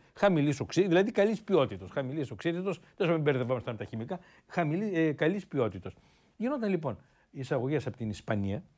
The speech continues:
και τώρα θα δούμε και κάτι άλλο πώς συνδέεται με την πραγματικότητα ο Μπόστ. Και σε κάποια μεγάλη εισαγωγή, το λάδι ήταν νοθευμένο, ε, κατά τρόπον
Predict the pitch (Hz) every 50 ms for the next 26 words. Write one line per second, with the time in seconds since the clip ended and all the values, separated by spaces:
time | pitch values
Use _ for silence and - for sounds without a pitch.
0 | _ _ _ _ _ _ _ _ _ _ _ _ _ - - 254 214 127 - -
1 | - _ _ _ _ _ _ _ _ _ _ _ _ _ _ _ _ _ - -
2 | 165 156 139 139 135 147 165 160 151 - - 180 165 156 190 190 165 135 - -
3 | 131 117 - 127 120 110 123 120 98 107 107 104 107 113 110 104 110 98 101 123
4 | 117 104 87 104 104 98 95 95 90 - _ _ _ _ _ _ _ _ _ _
5 | _ _ _ _ _ _ _ _ - 202 175 - 196 190 190 285 294 - - 190
6 | 147 131 131 123 147 220 240 226 175 131 - - 120 98 92 98 90 87 104 160
7 | - _ _ _ _ _ _ _ _ _ _ _ _ _ _ _ _ _ _ _
8 | _ _ _ _ _ _ _ _ _ _ _ _ _ _ _ - 165 165 185 208
9 | 240 240 196 123 113 143 180 180 - 175 196 190 - 220 202 190 170 143 - 147
10 | 117 104 110 120 120 110 110 135 190 220 - _ _ _ _ _ _ _ _ _
11 | _ _ _ _ - - 160 _ - 180 175 - 170 151 - - 208 214 208 151
12 | - - 165 196 214